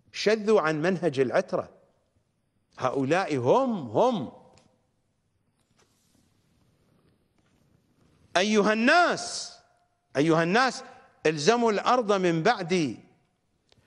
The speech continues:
وإياكم والشذاذ من آل محمد، من الهاشميين أو من الشيعة،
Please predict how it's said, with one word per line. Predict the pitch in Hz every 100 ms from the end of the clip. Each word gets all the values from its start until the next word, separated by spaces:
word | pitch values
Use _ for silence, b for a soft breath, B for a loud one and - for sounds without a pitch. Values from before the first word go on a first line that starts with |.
| _
وإياكم | - 190 220 226 233 294 330 330 - 302 294 233 147 - - _ _ _ _ _ _ _ _ _ _ _ -
والشذاذ | 131 - 165 147 208 254 220 208 175 - - -
من | 131 170 180
آل | - 254 302 302
محمد، | 285 240 262 247 208 110 - - _ _ _ _ _ _ _ _ _ _ _ _ -
من | 165
الهاشميين | 180 160 156 175 165 170 175 185 262 262 254 220 - - _ _ _ _
أو | 214 294 330
من | 311 294
الشيعة، | 285 196 - 262 226 208 - 147